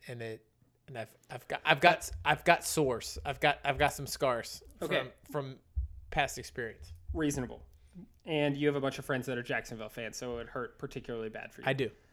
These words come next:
Speaker 2: Um, all right, so we beat the Jags this upcoming week. And then if we beat the Titans the following week, we are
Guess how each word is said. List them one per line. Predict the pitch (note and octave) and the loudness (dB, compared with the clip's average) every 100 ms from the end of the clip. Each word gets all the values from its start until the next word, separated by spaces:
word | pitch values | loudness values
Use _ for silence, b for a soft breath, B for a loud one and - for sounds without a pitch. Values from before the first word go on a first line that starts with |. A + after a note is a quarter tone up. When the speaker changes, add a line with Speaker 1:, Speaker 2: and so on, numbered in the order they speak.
| b D#3 | b 0
Speaker 2:
Um, | C#3+ C#3+ C3+ C3 - - | 2 4 4 0 -6 2
all | D3 | 4
right, | B2 - | 4 0
so | - D#3 D3 C#3 C3+ D3+ | 2 6 8 6 2 0
we | D3 | 0
beat | D#3+ G#3 | 2 0
the | |
Jags | D3+ C3 A2 - - - - | 2 2 2 -8 -18 -18 -4
this | C#3+ C3+ | -2 -2
upcoming | - C3+ B2 | -2 0 0
week. | A2 - - - - | -4 -10 -20 -18 -4
And | D#3 | -2
then | F#3 | -2
if | D#3 | -2
we | G#3+ | -2
beat | A#3 C#4+ | 0 0
the | C3+ | -2
Titans | - A#2+ C3+ F#3+ A3 G#3+ - - - | -6 -6 -4 -2 -4 -6 -14 -18 -14
the | C3 | -12
following | - C3 C3+ C#3 C#3 | 0 2 4 2 0
week, | C3 D#3 - - - - _ - _ - | 0 -4 -6 -20 -20 -20 _ -20 _ -14
we | C3 C#3+ D3+ D#3 D3 C#3 C#3 - - - _ - - - | -2 2 4 4 2 0 -2 -12 -20 -20 _ -20 -20 -2
are | B2 | -2